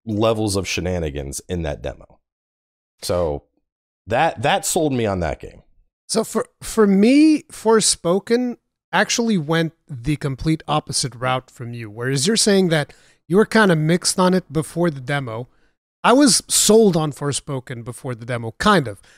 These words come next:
Speaker 2: Not fully sold, but I was like, "You know what? I kinda wanna play it. I kinda wanna check it out. Gameplay looks fun." Then I did the demo and I was like,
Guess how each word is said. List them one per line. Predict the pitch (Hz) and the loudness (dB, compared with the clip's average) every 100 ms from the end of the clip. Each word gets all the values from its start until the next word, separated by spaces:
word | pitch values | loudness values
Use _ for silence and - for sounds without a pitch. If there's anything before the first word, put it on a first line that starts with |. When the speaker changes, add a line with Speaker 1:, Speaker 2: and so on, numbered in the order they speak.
| _ | _
Speaker 2:
Not | 269 311 - | 2 2 4
fully | 247 262 262 | 4 6 4
sold, | - 254 240 | 6 4 4
but | 226 | 4
I | 226 | 4
was | 208 | 4
like, | 202 202 - | 4 2 0
"You | 240 | 2
know | 269 | 6
what? | 254 254 - | 6 4 0
I | 208 | -2
kinda | - 233 226 | 0 0 2
wanna | 226 202 | 2 0
play | - 196 | 0 0
it. | |
I | 190 | 0
kinda | 202 185 | 0 2
wanna | 185 175 | 2 0
check | - 160 | -2 -2
it | |
out. | 160 147 | -2 0
Gameplay | 156 156 147 139 | -2 -2 -2 -2
looks | 127 - | -4 -6
fun." | 120 101 _ _ _ _ _ _ _ _ - | -10 -12 _ _ _ _ _ _ _ _ -10
Then | 127 226 | 2 6
I | 269 | 6
did | 208 233 | 4 2
the | 180 | 2
demo | 151 170 160 139 | 4 4 4 -2
and | 139 | -2
I | 139 | -2
was | 131 | -2
like, | 135 120 - | -2 -4 -6